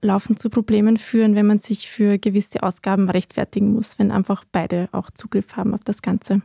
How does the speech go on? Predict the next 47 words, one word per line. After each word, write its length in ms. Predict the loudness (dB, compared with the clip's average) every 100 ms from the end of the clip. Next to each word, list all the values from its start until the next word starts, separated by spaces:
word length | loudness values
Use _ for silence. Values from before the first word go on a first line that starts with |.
| 0
Deswegen 640 | -2 0 0 2 2 0 0
empfiehlt 400 | 0 2 0 0
es 120 | 0
sich 180 | -2 -2
grundsätzlich 540 | 0 0 0 -4 -2
auch 140 | -2 -2
bei 100 | 0
einem 200 | 2 2
Gemeinschaftskonto, 1040 | 2 2 0 -4 -6 0 0 2 2 0 0
dass 160 | -4
beide 480 | 0 -2 0 0 -2 0
ein 280 | 2 2 2
kleines 360 | 0 -2 -2
Taschengeld 480 | -4 -4 -2 -2 -2
bekommen, 580 | -2 0 2 4 4 2
über 160 | 0 -2
das 220 | -4 -6
sie 360 | -4 -2 -2 -4
frei 260 | -6 -8
verfügen 420 | -6 -4 0 2 2
dürfen, 640 | 0 -2 0 2 2 -2
für 160 | -6 -4
das 140 | -4
sie 80 | -4
sich 180 | -4 -2
nicht 200 | -2 -2
rechtfertigen 580 | -6 -4 -4 -2 2 4
müssen. 400 | 4 2 2 2 _
Aber 180 | -2 0
hier 200 | 2 2
ist 120 | 2
natürlich 340 | 0 0 0
auch 140 | -2 -4
die 280 | -2 0 0
Voraussetzung, 760 | 0 -2 -2 -6 -2 2 2
dass 180 | 2 0
man 220 | 2 2 -2 -2
einander 280 | 0 2
vertraut, 580 | 0 -2 0 0 0 -4
gut 140 | -6 -2
mit 140 | 2
dem 140 | 2
Geld 280 | 4 2 2
umzugehen 640 | 2 0 0 2 4 2
und 160 | 2 0
es 120 | 0
nicht 240 | 0 -4